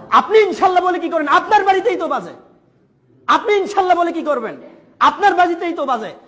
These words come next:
লজ্জা তো আপনার নেই, লজ্জা তো বেঁচে খেয়েছেন আপনি। বাপ দাদা চোদ্দ পুরুষ থেকে আপনি আপনার লজ্জাকে বেঁচে খেয়েছেন।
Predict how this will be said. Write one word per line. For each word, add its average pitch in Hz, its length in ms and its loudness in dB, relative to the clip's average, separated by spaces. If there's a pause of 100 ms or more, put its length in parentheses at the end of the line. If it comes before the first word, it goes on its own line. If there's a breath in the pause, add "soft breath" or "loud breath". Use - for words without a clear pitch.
(160)
লজ্জা 349 340 2
তো 392 100 0
আপনার 339 300 0
নেই, 294 140 -4
লজ্জা 302 260 2
তো 311 100 -4
বেঁচে 339 280 -2
খেয়েছেন 294 340 -2
আপনি। 208 340 -12 (480)
বাপ 294 380 4
দাদা 330 180 2
চোদ্দ 330 360 -2
পুরুষ 370 320 0
থেকে 339 160 -4
আপনি 311 180 -6
আপনার 294 240 -6
লজ্জাকে 254 380 -8
বেঁচে 240 220 -8
খেয়েছেন। 208 400 -8